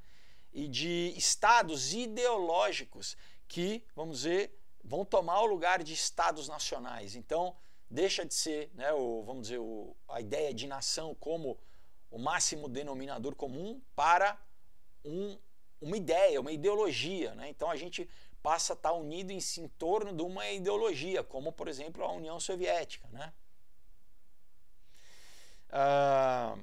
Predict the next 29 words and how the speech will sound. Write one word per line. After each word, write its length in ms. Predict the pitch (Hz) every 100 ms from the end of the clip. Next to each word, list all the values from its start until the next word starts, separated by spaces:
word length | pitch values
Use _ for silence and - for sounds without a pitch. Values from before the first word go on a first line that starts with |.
| - - - - - - - - - - - -
então 220 | - 165
ele 100 | 180
fala: 220 | - 165
olha, 280 | 151 131 123 -
isso 280 | 180 208 165
foi 320 | - 196 202 -
abraçado 720 | 165 180 156 - 185 185 127
pelo 300 | - 151 180
Hitler, 500 | 127 226 - 110 98
né, 180 | 110 139
e 220 | 123 147 175
também 300 | 156 147 180
pelos 220 | 190 165
japoneses, 800 | 185 202 180 208 185 101 101 -
né, 220 | - 147 - - -
e 60 | 135
de 100 | 147
uma 160 | 202
forma 320 | 170 196 196 170
menos 540 | 165 233 226 202 -
consciente 760 | - 185 - 160 214 - 127 - -
pelos 320 | - 233 240 202
Estados 340 | 185 208 170
Unidos 380 | 165 196 208 156
e 40 |
pela, 280 | - 180 202 175 - -
pela 240 | 170 175 202
Inglaterra, 680 | 220 214 196 220 160 107 -
né, 240 | 135 170